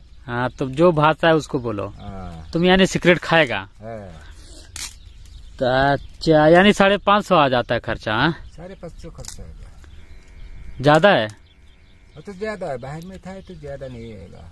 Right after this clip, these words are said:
Speaker 2: इधर तो अंदर में ज़्यादा आएगा। वो पूरा इधर सामान आने का, वो गाड़ी भाड़ा देगा, पूरा खर्चा आएगा, ज़्यादा खर्चा आएगा।
Speaker 1: अच्छा,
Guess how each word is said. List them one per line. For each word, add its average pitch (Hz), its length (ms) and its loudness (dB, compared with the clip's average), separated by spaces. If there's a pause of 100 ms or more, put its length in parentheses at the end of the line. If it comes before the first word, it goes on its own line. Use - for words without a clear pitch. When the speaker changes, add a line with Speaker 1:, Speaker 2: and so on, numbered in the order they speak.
Speaker 2:
इधर 135 280 -16
तो 135 140 -18
अंदर 131 200 -18
में 127 140 -16
ज़्यादा 120 360 -10
आएगा। 120 360 -12 (220)
वो 120 260 -14
पूरा 113 180 -12
इधर 113 380 -14
सामान 113 340 -16
आने 110 220 -16
का, 110 160 -16 (120)
वो 110 380 -12
गाड़ी 110 260 -12
भाड़ा 113 220 -10
देगा, 113 480 -8 (880)
पूरा 170 240 -14
खर्चा 143 380 -16
आएगा, - 260 -18 (520)
ज़्यादा 110 300 -16
खर्चा - 360 -18
आएगा। - 540 -12
Speaker 1:
अच्छा, - 520 -4